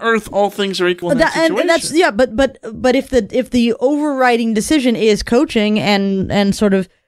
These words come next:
Speaker 2: recent legacy, I think U S C gets left out.
Speaker 1: It's gonna come
Speaker 2: I think
Speaker 1: down
Speaker 2: Oregon
Speaker 1: to
Speaker 2: gets left out too.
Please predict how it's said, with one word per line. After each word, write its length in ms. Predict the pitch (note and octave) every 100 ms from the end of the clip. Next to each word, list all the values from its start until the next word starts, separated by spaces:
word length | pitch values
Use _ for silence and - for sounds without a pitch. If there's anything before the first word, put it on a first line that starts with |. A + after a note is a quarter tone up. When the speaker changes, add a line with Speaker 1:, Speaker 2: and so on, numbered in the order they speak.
| _
Speaker 2:
recent 480 | F#3 A3+ A3+ G3 F#3+
legacy, 540 | G#3+ C4+ D4 - F3+
I 80 | G3+
think 240 | G#3 A3 -
U 100 | F#3
S 120 | F3
C 80 | E3+
gets 180 | -
left 180 | - -
out. 220 | - - _
Speaker 1:
It's 220 | - B3 -
gonna 200 | C#4 C4+
come 120 | A#3+
Speaker 2:
I 40 |
think 120 | D#4+ B3+
Speaker 1:
down 60 |
Speaker 2:
Oregon 260 | A3+ A#3 A#3+
Speaker 1:
to 60 | A3+
Speaker 2:
gets 200 | G#3 G#3+
left 160 | -
out 160 | F3+ -
too. 200 | G#3